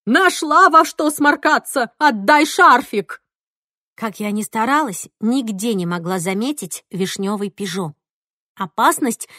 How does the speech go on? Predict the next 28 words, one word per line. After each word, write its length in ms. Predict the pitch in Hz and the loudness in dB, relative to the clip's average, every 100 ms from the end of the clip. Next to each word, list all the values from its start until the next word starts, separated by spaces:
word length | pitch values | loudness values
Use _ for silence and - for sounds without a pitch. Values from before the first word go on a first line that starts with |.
| _ | _
для 200 | 180 214 | -4 -2
нас 200 | 254 330 | 0 -2
представлял 580 | - 247 - 247 285 339 | -4 -10 -6 -4 -2 -2
также 360 | - 294 254 269 | 0 -2 -2 -4
молодой 460 | 233 233 226 302 | 0 -2 0 -2
доробик 600 | 233 302 370 330 185 - | 0 2 4 2 0 -4
на 80 | 185 | -4
мотоцикле. 760 | 214 269 320 - 277 - 160 - _ - - | -4 -4 -4 -4 -6 -8 -18 -20 _ -20 -8
Избавиться 640 | 190 165 208 240 220 - | -4 -2 0 0 0 -4
от 100 | 196 | -6
этой 220 | 180 175 185 | -6 -8 -10
потенциальной 560 | - 190 - 196 185 | -8 -10 -6 -4 -4
опасности 480 | 175 208 247 277 - | -2 -2 -2 -6 -6
поможет 480 | 180 175 208 220 208 | -6 -4 -4 -4 -6
лишь 240 | 196 214 | -6 -6
хорошая 480 | - 214 233 - 262 | -6 -4 -4 -6 -8
скорость. 600 | - 330 311 175 - - _ _ _ - | -6 -2 -2 -2 -8 -18 _ _ _ -8
Поэтому, 500 | 262 359 320 311 277 | -2 0 2 2 2
выехав 560 | 339 339 285 226 - | 0 -2 -2 -4 -8
из 200 | - 196 | -10 -10
Чешина, 720 | - - 359 359 359 339 339 311 _ _ _ _ | -8 -2 -2 0 0 2 2 0 _ _ _ _
я 280 | 147 196 285 | -6 2 2
нажала 500 | 285 226 170 208 202 | 2 0 0 0 0
на 180 | 190 190 | 0 -2
газ. 440 | 170 190 160 - _ _ _ _ _ _ _ _ | 0 0 0 -10 _ _ _ _ _ _ _ _
"Следи 560 | - 220 262 190 277 | -8 -2 -2 2 0
за 140 | 277 240 | 0 2
дорогой!" 600 | 262 277 254 202 170 | 4 4 4 0 -4